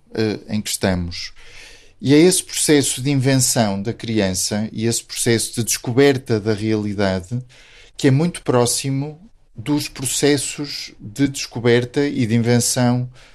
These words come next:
dos arquitetos. Dos arquitetos, diria eu, que fazem a arquitetura capaz de transformar positivamente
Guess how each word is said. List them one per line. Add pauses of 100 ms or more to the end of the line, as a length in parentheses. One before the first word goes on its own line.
(160)
dos
arquitetos. (240)
Dos
arquitetos, (280)
diria
eu,
que
fazem
a
arquitetura
capaz
de
transformar
positivamente